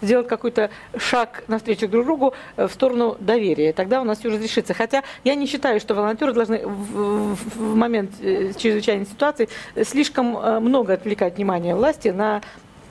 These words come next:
Власть не должна спасать волонтеров в это же время. И вот, ну, это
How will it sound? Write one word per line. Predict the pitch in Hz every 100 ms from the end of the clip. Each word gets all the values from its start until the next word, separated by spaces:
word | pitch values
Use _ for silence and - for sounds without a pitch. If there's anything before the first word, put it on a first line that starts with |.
| -
Власть | 233 240 277
не | 254
должна | 247 269
спасать | 262 202 220 226
волонтеров | 208 202 208 165 165
в |
это | 170 165
же | 170
время. | 208 254 202
И | 202 185 185 - -
вот, | 262 254 -
ну, | 262
это | 277